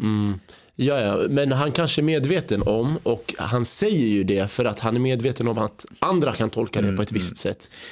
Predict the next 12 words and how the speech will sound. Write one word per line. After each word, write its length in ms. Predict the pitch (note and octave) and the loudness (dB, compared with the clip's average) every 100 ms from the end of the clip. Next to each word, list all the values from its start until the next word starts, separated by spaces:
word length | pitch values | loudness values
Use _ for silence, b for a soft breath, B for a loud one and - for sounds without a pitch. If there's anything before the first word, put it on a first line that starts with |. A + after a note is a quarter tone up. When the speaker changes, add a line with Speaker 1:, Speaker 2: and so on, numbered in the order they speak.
| B B B | B B B
Speaker 2:
Jag 140 | C3 F#3+ | -2 0
tror 60 | |
Speaker 1:
Mm. 40 | E3+ | 0
Speaker 2:
att 60 | |
det 100 | D#3 | 0
skulle 240 | - C#3+ D3 | 2 2 2
underlätta 960 | D3+ C3 B2+ D3 C3+ - A2+ G2 A2+ | 4 4 2 0 -2 -4 -2 0 -2
i 80 | A#2 | -4
framtiden 800 | - G#2 G2 - G2 F#2+ F#2 G2 | -2 -2 -2 -2 -2 0 -2 -4
om 360 | - G2+ G2 - | -4 -4 -4 -8
till 140 | G#2+ | -6
exempel, 720 | G2 - A#2+ G#2+ F#2+ - - | -2 0 0 -2 -2 -4 -6